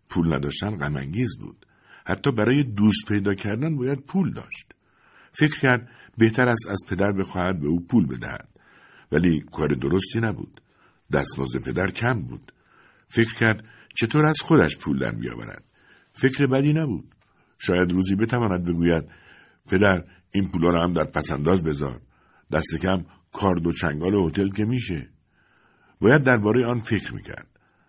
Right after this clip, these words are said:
سرانجام کار پیدا کرد. در یک بستنی فروشی، فروشنده بستنی قیفی در کنار دستگاه شد.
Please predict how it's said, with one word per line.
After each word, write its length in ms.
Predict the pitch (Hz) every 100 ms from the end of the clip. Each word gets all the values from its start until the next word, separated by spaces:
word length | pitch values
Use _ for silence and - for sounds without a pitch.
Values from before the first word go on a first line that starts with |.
| _
سرانجام 500 | - 120 131 135 165
کار 240 | 147 170 139
پیدا 280 | 71 50
کرد. 240 | - - - _ _ _ _ _
در 140 | 92 104
یک 180 | 135 101
بستنی 440 | 92 - 87 85
فروشی، 640 | 78 82 78 - 139 143 - - -
فروشنده 640 | - 90 85 85 80 104
بستنی 540 | 123 92 82 82 87 98
قیفی 400 | 85 78 95 131
در 160 | 90
کنار 320 | 73 78 85 92
دستگاه 480 | 71 57 - 64
شد. 180 | - -